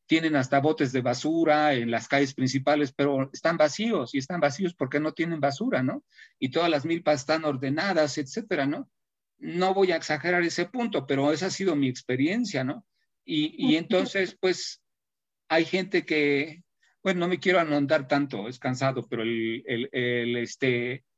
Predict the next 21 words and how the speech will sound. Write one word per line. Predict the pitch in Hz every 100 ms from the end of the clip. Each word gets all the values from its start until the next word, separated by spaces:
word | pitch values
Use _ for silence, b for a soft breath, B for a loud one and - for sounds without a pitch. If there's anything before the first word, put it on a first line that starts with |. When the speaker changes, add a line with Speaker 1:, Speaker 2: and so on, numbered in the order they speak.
| _ _ _
Speaker 1:
el, | - 135 131 131
eh, | 127 127 127 131 127 127 139 - _ _ _ _ _
el | 151 135
agregar | 139 143 139 160 165 160 - - _ _
raíces, | 135 135 139 147 185 185 170 131 -
¿no? | 143 165
También | 139 135 139 143 143
de | 139
otro, | 135 135 151 139 127 113 113 - _ _ _
de, | 143 127
de | 127 127
diferentes | 131 139 147 135 -
conceptos | 127 127 147 135 123
para | 127 113
formar | - 120 131 139
un | 135
nuevo | 139 131 120
vocablo | - 131 127 123
en | 113
el | 113
náhuatl, | 139 147 127 147 -